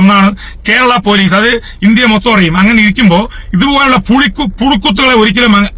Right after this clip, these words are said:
അംഗീകരിക്കാൻ പറ്റില്ല. ബിന്ദു എന്ന് പറയുന്ന പെങ്ങൾക്കുണ്ടായ അനീതി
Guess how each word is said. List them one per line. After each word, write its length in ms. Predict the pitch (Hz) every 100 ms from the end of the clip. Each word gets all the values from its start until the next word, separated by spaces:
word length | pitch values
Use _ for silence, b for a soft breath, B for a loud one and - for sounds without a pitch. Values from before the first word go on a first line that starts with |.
| -
അംഗീകരിക്കാൻ 460 | 196 294 294 247 220
പറ്റില്ല. 260 | 190 180 170 170 B B B 170
ബിന്ദു 240 | 254 269 269
എന്ന് 120 | 254 247
പറയുന്ന 240 | 240 226 220
പെങ്ങൾക്കുണ്ടായ 640 | 220 247 269 233 233 220 226 202
അനീതി 320 | 214 240 277